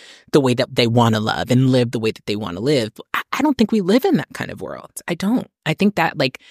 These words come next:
there are so many barriers to love. And I think that, you know, not identifying as,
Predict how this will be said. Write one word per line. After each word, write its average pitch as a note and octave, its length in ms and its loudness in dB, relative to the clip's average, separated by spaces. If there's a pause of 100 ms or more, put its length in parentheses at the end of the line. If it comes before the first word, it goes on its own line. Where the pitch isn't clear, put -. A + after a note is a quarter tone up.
(120)
there - 120 2
are C#3+ 120 -2
so C#3+ 600 2
many C3 380 -2
barriers G#2+ 680 -6
to - 120 -2
love. G#3+ 460 -2
And C#3+ 340 -4 (500)
I D3+ 60 0
think E3+ 280 -6
that, C3+ 300 0 (140)
you F3 140 -2
know, A2+ 180 -4 (220)
not E3+ 360 0
identifying C3 680 -4
as, A2 380 -6